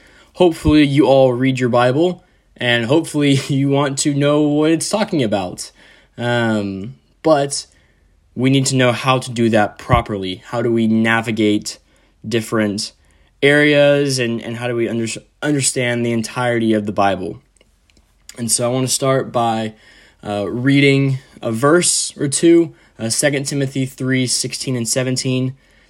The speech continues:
says that all scripture is inspired by God, profitable for teaching, for reproof, for correction,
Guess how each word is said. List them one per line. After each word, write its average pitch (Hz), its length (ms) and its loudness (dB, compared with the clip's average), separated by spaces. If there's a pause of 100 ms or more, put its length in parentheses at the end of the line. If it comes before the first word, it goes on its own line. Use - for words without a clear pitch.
(120)
says 120 260 -6
that 113 180 -6
all 135 280 2
scripture 117 500 -2
is 107 140 2
inspired 131 600 0
by 117 140 -2
God, 101 520 -6 (440)
profitable 117 680 -2
for 110 160 -10
teaching, 151 680 -4 (300)
for 123 260 -2
reproof, 156 640 0 (360)
for 131 100 -6
correction, 143 840 -4